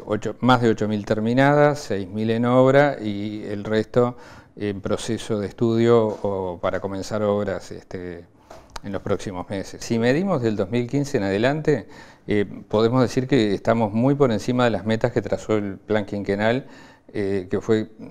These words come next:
en todo caso quizás hasta un poco, este, corto en cuanto a las estimaciones, porque se había planteado para los cinco años de, de este periodo un total de seis mil unidades.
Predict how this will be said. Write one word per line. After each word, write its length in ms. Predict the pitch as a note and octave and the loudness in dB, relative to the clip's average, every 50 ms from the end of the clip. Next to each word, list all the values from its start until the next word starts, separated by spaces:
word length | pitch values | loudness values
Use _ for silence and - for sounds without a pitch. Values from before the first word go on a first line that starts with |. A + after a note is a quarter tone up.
| - - | -14 -10
en 160 | A2 G#2+ G2 | -8 -8 -6
todo 180 | - G#2 G2 F2+ | -4 -6 -2 0
caso 320 | - G#2+ - - A#2+ G#2 | 0 0 0 0 -4 -4
quizás 440 | G2 F#2 - - A2 G2+ G2 G2 - | -4 -6 -2 0 0 0 0 -2 -8
hasta 400 | - G2+ F#2+ - - - F#2 F#2 | -8 -8 -8 -6 -4 -4 -2 -2
un 100 | F#2 F#2+ | -2 -4
poco, 580 | F2+ G#2+ G#2+ G#2 G#2+ G2+ G2 F#2 F2+ F2+ F2 - - | -2 -2 -2 0 0 -2 -2 -2 -4 -6 -8 -8 -10
este, 480 | G2 F#2+ F2+ - - - F#2+ F2+ F#2 G2 G2 - | -10 -10 -10 -10 -8 -8 -6 -6 -8 -10 -6 2
corto 420 | - B2 B2+ B2 B2+ A#2+ - C3 B2+ | 6 8 8 8 6 4 2 2 2
en 80 | A2 | 2
cuanto 300 | F#2 G2+ F#2+ F#2+ F2+ G#2 | 0 0 -2 0 -2 -4
a 40 | F#2+ | -4
las 140 | F#2 - - | -4 -6 -12
estimaciones, 640 | G2 - A2 A2 A2+ A2 - D3 D3+ D#3+ E3 C#3+ | -10 -6 -6 -6 -4 -2 0 0 0 2 0 -4
porque 180 | - F#2+ F2 E2 | -4 -4 -6 -6
se 120 | - - | -4 -4
había 140 | F#2+ G2 G#2 | -4 -4 -4
planteado 560 | A2 A2+ G#2 G2+ G2 G#2+ A2 A2 A2 G#2 - - - - - - - _ _ | -4 -4 -4 -2 0 2 2 4 2 2 -2 -8 -16 -20 -20 -20 -20 _ _
para 200 | - G#2 F#2+ G2+ | 0 0 2 2
los 160 | F#2+ F#2+ F2+ | 0 -2 -4
cinco 320 | - - A2+ A2 G#2 A2 G#2 | -2 -2 -2 0 2 4 4
años 280 | G#2 G#2 G#2 F#2+ F2 | 4 2 -2 -4 -4
de, 120 | - G#2 F2 F2 F2 E2 | -6 -6 -6 -8 -6 -2
de 100 | - G2+ | -2 -2
este 420 | G2 - - - F#2+ F2+ F2 E2+ E2+ - - - - - - - _ _ | -2 -2 -4 -4 -4 -4 -4 -6 -8 -12 -16 -20 -20 -20 -20 -20 _ _
periodo 640 | - G#2 G#2 A#2 A#2+ A#2+ A#2+ A2+ G#2 G2 F#2+ F#2+ G2+ | 0 2 4 6 6 6 6 6 4 2 0 -2 -2
un 180 | - G#2+ A2+ | -2 -2 0
total 360 | G#2 A2 G2+ F#2 A2 A2 A2 G2+ | 0 0 2 4 4 4 4 4
de 80 | G2+ | 0
seis 260 | F#2+ - G2 G2 F#2 | -2 -2 -6 -6 -4
mil 220 | G2 A2 A2 A2 A2+ | -2 -2 0 0 0
unidades. 680 | A2+ A2 A#2+ B2 C3 C3+ C#3 C#3+ D3+ E3+ F3+ - - | 0 2 6 6 8 8 8 8 6 4 2 -2 -8